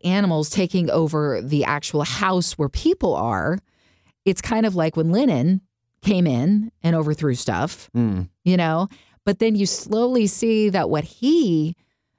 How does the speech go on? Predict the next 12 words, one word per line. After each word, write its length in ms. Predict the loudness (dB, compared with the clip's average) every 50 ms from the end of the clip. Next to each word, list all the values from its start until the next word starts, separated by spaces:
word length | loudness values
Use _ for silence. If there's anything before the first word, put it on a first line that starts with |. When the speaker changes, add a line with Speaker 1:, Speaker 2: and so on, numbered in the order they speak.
| _ _ _ _ -4
Speaker 1:
and 180 | -2 0 0 0
some 240 | 0 0 2 2 2
of 140 | 0 0
the 240 | 0 2 2 2 0 0
ideals 500 | 0 0 0 0 0 2 2 0 0 0
that 100 | -2 -2
are 60 | -2
coming 260 | -2 -2 -2 0 0
along 220 | 0 0 -2 -2 -4
with 60 | -6
communism, 720 | -6 -4 -2 -2 0 2 2 2 2 2 2 0 0 -2
eh, 160 | -2 -2 -4